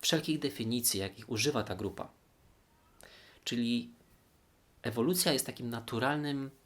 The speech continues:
stanem, naturalnym procesem, w którym człowiek zaczyna zauważać coraz szersze i szersze, mm, aspekty siebie.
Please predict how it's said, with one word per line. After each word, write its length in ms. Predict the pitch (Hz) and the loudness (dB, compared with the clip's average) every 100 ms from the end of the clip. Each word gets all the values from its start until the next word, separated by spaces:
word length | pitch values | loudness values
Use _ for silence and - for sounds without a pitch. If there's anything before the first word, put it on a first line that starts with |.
| _ _ - - _ _ - | _ _ -20 -20 _ _ 0
stanem, 640 | - - 143 143 101 87 | 0 2 0 0 0 0
naturalnym 540 | 110 107 123 135 143 120 | -2 -2 0 0 -2 -4
procesem, 760 | 117 117 - 135 - 98 95 | -4 -2 -2 0 0 0 -2
w 40 | |
którym 280 | - - 107 | -6 -4 -4
człowiek 340 | - 127 123 117 | 0 0 0 0
zaczyna 380 | 101 123 117 | 0 -2 -2
zauważać 500 | 107 107 104 113 104 | 0 -2 0 0 0
coraz 460 | - - 104 92 - | -4 -6 -4 0 2
szersze 500 | - 131 131 - 113 | 2 2 2 2 2
i 80 | 107 | 2
szersze, 600 | - 123 117 - 98 151 - - - - - - - _ - | 4 4 4 2 0 -6 -16 -20 -20 -20 -20 -20 -20 _ -8
mm, 160 | 104 107 | -4 2
aspekty 540 | 120 - 147 - 98 | 2 4 2 2 -4
siebie. 340 | - 92 92 | -4 -4 -6